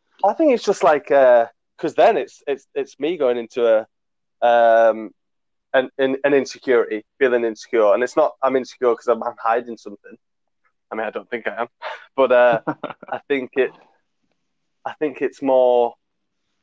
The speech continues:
Speaker 1: I don't think there's anything worse for me. I hate being questioned and, and, and having something questioned that's so personal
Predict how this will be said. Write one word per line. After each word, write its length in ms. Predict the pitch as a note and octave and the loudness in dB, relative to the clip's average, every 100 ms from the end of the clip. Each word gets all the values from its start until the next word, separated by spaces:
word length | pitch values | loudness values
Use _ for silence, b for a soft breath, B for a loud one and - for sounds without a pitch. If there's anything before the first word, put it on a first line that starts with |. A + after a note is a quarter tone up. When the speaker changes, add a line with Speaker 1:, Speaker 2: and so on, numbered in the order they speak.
| _ _ _ _ _ _ C#3+ | _ _ _ _ _ _ 0
Speaker 1:
I 140 | E3+ | 2
don't 160 | G3+ G#3+ | 2 0
think 140 | A3 | -2
there's 120 | F#3 | 0
anything 340 | F#3+ F3+ E3+ D3 | 0 -2 -4 0
worse 360 | D#3+ C3+ A2 - | 2 2 0 -4
for 120 | C3 | -4
me. 400 | C3+ C3 G#2 G#2+ _ - | -2 -2 -4 -12 _ -2
I 140 | C3+ | -2
hate 280 | - C#3 - | 0 -2 -2
being 200 | B2 A2+ | -6 -8
questioned 560 | - A#2+ - G#2+ F#2+ - _ | -4 -4 -4 -14 -18 -20 _
and, 200 | A2+ G#2+ - - | -14 -14 -14 -10
and, 320 | A2+ A2 G2+ _ _ _ _ _ _ _ - | -10 -10 -16 _ _ _ _ _ _ _ -12
and 220 | A#2+ A#2 | -10 -8
having 280 | - C3 C3 | -6 -6 -6
something 360 | - A#2+ B2+ A2 | -10 -10 -10 -6
questioned 520 | C3 - - A#2 G#2+ | -6 -6 -10 -10 -8
that's 180 | - - | -8 -2
so 200 | A#2 A2 | -2 0
personal 640 | B2 A#2+ A#2+ A#2 - | 0 2 0 -8 -12